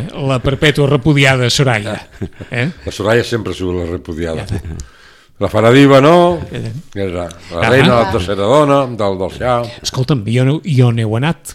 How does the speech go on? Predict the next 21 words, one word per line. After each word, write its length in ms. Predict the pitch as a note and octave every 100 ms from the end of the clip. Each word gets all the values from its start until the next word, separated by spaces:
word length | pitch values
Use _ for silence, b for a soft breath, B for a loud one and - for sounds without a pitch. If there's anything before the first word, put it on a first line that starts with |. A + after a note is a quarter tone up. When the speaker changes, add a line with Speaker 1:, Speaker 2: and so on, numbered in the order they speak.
| _
Speaker 1:
per 140 | B2
Iran. 240 | A#2 A2 G2+ F2+ b -
Speaker 2:
Oh, 340 | E2+ E2 F2 F#2
jo, 240 | F#2+ F2 E2+
és, 160 | E2+ D#2+
és 140 | F#2
l'obra 240 | A2+ B2 G#2
sol 300 | F#2+ G#2 G2+
de 60 |
la 60 | G2
humanitat, 480 | F#2 F#2 F2 F2+ F2+
allò. 200 | E2+ D#2+ - b b b b b _
Jo 220 | F2+ F#2+
vam 160 | F#2+ F#2
anar 340 | G2+ F#2+ G2
a 40 | F2+
Shirah, 800 | - F2+ G#2 A#2 A#2+ B2 G2+ - F2+
vam 180 | F2+ F#2+
anar 240 | F#2+ F#2+
a 60 | F#2
Isfahan, 580 | F2+ F2+ - G#2 A2